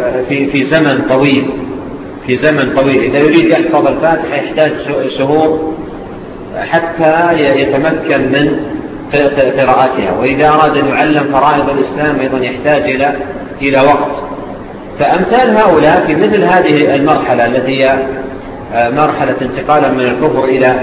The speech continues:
الإسلام وتعلمهم أعمال، أع-، أع-، أعمال ال-،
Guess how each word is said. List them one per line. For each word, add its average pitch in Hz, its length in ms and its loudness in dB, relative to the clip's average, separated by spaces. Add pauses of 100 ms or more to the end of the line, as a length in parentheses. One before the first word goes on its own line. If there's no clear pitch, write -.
(360)
الإسلام 135 520 -2
وتعلمهم 143 720 0
أعمال، 135 360 0
أع-، 127 40 0
أع-، 117 800 -6
أعمال 131 360 -2
ال-، 123 300 -2